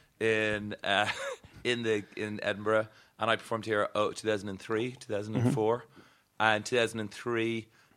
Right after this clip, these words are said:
Speaker 1: did not have it. Two thousand was the year the,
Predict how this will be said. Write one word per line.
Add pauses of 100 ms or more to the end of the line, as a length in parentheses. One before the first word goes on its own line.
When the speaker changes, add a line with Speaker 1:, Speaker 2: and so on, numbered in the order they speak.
Speaker 1:
did
not
have
it.
Two
thousand (100)
was
the
year (360)
the,